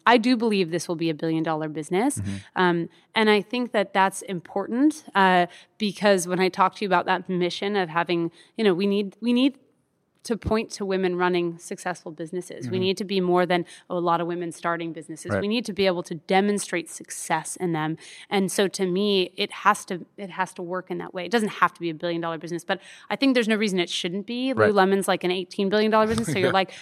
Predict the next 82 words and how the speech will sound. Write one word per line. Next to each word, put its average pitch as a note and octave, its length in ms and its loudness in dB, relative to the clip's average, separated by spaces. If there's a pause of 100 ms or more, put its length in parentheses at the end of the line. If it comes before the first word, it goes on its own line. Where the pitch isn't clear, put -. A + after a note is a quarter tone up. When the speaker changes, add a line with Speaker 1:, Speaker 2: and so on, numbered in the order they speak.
(180)
Speaker 1:
honestly, G#3+ 340 4
everyone G3+ 320 4
sleeps G3+ 280 -2
and G3 60 2
not F3 120 6
everyone E3+ 240 2
works D#3+ 180 -4
out. C#3+ 80 4
Speaker 2:
Yeah, B2+ 220 8
I C#3 60 8
Speaker 1:
So C#3+ 60 4
Speaker 2:
think, F#3 120 6
I D3 60 8
think E3 100 8
there's F3 120 8
a D#3 40 6
big A#2 220 2
divide G#2 400 6
in G2 100 4
apparel, G2+ 500 4
especially G2 520 2
where F#2+ 160 6
it's F#2 120 0
like, F#2+ 280 2 (400)
I - 40 2
mean, A2 100 4
there's G2 140 -2
fashion F#2+ 380 2
in F2+ 80 2
general, G2 300 6
Speaker 1:
Yeah. G2+ 80 4
Speaker 2:
where, F#2+ 60 4
like, G2 140 2
th-, G2+ 120 0
there's, G#2+ 280 0
like, G2 200 0
certain G#2+ 220 -2
companies G#2 260 0
that G2+ 100 0
are F#2+ 80 -2 (100)
really G2+ 280 -2
big, C#3+ 340 4
and A2 80 4
Speaker 1:
Right. G#2 120 6
Speaker 2:
then G2+ 220 2 (340)
there's G#2 140 0
a G#2+ 40 4
lot G#2 160 8
of G#2+ 40 -2
companies A2 180 2
that G2+ 60 4
are F#2+ 40 4
really G2 180 2
small, G#2 420 6
Speaker 1:
Right. F#2+ 140 4
Speaker 2:
and, F#2+ 80 -2
like, F#2 280 -4
not G2+ 240 2
that G2+ 100 2
many F#2+ 140 0
in F2+ 60 0
the F2 40 -2
middle. - 380 -6
Speaker 1:
That's G#3+ 220 0
right. F3+ 140 4
Speaker 2:
Yeah. - 100 -2
Speaker 1:
I, A3 140 8 (180)
I A3+ 40 4
see B3+ 300 0
that G#3+ 240 6
too. F#3+ 340 4
Speaker 2:
It's G#3+ 60 4
Speaker 1:
And G3 80 6
Speaker 2:
a - 40 10
Speaker 1:
I - 20 10
Speaker 2:
reverse A2 280 6
bell F#2+ 220 4
curve, E2+ 240 -4
if F2+ 140 -16
you - 80 -6
Speaker 1:
I, - 80 -4
Speaker 2:
will. - 80 -6